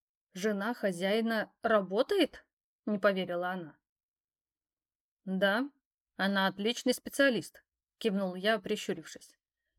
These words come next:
«И нет, она работает не из-за денег. Ей просто было скучно, вот она скооперировалась с Максом». «И он ее терпит в своем гадюшнике?»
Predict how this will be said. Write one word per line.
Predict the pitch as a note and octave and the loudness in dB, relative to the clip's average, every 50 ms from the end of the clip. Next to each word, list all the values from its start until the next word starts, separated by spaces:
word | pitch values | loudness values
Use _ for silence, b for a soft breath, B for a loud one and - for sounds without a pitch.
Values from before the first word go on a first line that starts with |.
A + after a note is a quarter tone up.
| _ _ - | _ _ -6
«И | G#3 A3 A#3 | -2 2 2
нет, | B3+ A#3+ G3+ G3 G#3 G#3 - - - _ _ | 4 4 4 2 0 0 -4 -16 -20 _ _
она | - G3 G3 G#3 B3+ D4+ | -6 -2 2 4 6 8
работает | D#4 D4 G#3 A3 A#3+ - C4 B3 - - | 8 6 6 4 4 6 4 4 4 2
не | G#3+ G#3+ A3 | 0 0 2
из-за | G#3 F#3+ G3 F3+ | 2 2 2 0
денег. | D#3 D#3 C#3+ C3+ A#2 _ - - _ _ _ _ _ _ _ - | 0 -4 -8 -10 -12 _ -20 -20 _ _ _ _ _ _ _ -2
Ей | - C4+ B3+ A#3+ | 2 4 4 4
просто | G3 - B3 A3 - - A3 | 6 6 4 4 4 2 0
было | G3 A3+ A3 G#3+ | 2 2 0 0
скучно, | G#3 - - D4+ D4+ - - F#3 E3+ E3 - - | 0 0 0 0 0 0 -2 -6 -6 -6 -8 -6
вот | G#3+ A#3+ - - | -4 -4 -2 -2
она | G3+ G#3 G#3+ A3+ A3 | 0 2 2 2 2
скооперировалась | - - A3+ G#3 G3 - G#3 G#3 G#3+ B3 A#3+ F#3+ F3+ F#3 F3+ - | 2 2 0 2 2 0 -2 0 2 2 2 2 2 -2 -6 -8
с | - - | -6 -4
Максом». | F#3 D#3 - - - - - _ _ _ _ _ _ _ _ _ _ _ _ _ _ _ _ _ _ _ _ _ _ _ _ _ _ _ _ _ _ _ _ _ - | -4 -4 -4 -6 -10 -16 -18 _ _ _ _ _ _ _ _ _ _ _ _ _ _ _ _ _ _ _ _ _ _ _ _ _ _ _ _ _ _ _ _ _ 4
«И | B3 A#3 | 4 6
он | A#3+ A#3+ B3+ B3+ | 8 8 8 6
ее | A#3+ A3 A3 A3 A3 | 6 4 4 2 2
терпит | F#3+ - - G#3+ A#3 C#4+ D#4 D4+ D4+ - | 2 0 2 6 6 6 6 6 2 0
в | - | 2
своем | - A#3 A#3+ A3+ A3 G#3 | 2 2 4 2 2 2
гадюшнике?» | A3 A#3 A3 B3 A3+ - - F#3+ F3+ E3+ - - | 2 2 2 2 -2 -2 -4 -8 -10 -10 -12 -14